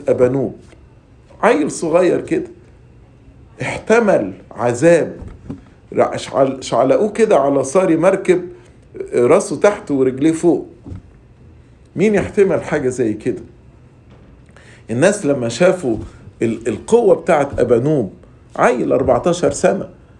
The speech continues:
و-، و-، واحتماله للآلام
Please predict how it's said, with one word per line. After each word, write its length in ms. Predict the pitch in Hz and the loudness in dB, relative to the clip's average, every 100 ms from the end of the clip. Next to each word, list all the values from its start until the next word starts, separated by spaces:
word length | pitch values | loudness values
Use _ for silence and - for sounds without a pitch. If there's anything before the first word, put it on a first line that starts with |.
| - - - - - - - | -20 -20 -20 -20 -20 -16 0
و-، 220 | 117 131 | 4 4
و-، 640 | - 120 117 117 120 117 - - - - - - | 4 2 2 2 0 0 -4 -14 -20 -14 -12 -10
واحتماله 600 | - - 151 214 240 190 | -12 -4 2 4 6 6
للآلام 720 | 165 113 143 170 190 131 | 4 2 2 4 2 -2